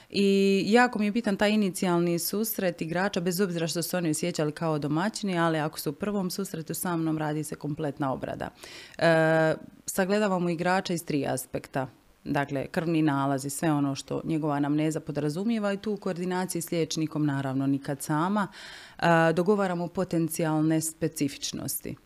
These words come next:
Dakle, nijedan igrač kod nas nema, e, istu, istu suplementaciju. Ekipa koja ima bilo kakvu dijagnozu smetnje, čak imamo proteine tri vrste. Netko podnosi, a, ž-,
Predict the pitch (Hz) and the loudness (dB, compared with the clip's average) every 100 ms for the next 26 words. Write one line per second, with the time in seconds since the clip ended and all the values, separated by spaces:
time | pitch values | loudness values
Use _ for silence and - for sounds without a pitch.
0 | - 160 151 156 170 202 180 175 160 147 | -8 -6 -2 0 0 0 -2 -2 -4 -4
1 | - 156 143 143 156 147 147 147 147 - | -2 0 0 -2 -2 0 0 0 -2 -8
2 | _ _ _ - 147 143 - 156 - - | _ _ _ -10 -6 -6 -6 -8 -8 -8
3 | 127 123 - _ - 147 135 - 143 131 | -8 -10 -14 _ -10 -8 -8 -10 -8 -4
4 | 131 127 - - - - - _ _ _ | -4 -4 -8 -10 -12 -16 -18 _ _ _
5 | _ _ - - - 76 107 170 - 170 | _ _ -16 -10 -8 -6 -6 -6 -4 -6
6 | 156 147 143 151 143 143 139 135 147 143 | -4 -4 -4 -2 -2 0 -2 -2 -4 -4
7 | 143 151 - 147 139 143 139 139 147 - | -4 -6 -4 -4 -2 -2 0 -2 -4 -4
8 | 147 147 147 160 147 147 147 - - - | -2 -2 -4 -2 0 -2 -4 -16 -16 -8
9 | 165 170 170 165 160 175 160 170 170 160 | -4 0 2 2 0 -2 -2 -2 -2 -2
10 | - 143 143 131 131 - - - - _ | -4 -6 -4 -4 -4 -6 -6 -8 -10 _
11 | - 208 208 202 185 - 175 160 147 - | -6 -2 -2 -2 -4 2 2 2 -2 -2
12 | 151 143 - - - - 156 139 135 127 | -4 -4 -10 -20 -18 -4 -2 0 0 -2
13 | - - 110 110 - 151 156 | -2 -4 -6 -8 -6 -6 -8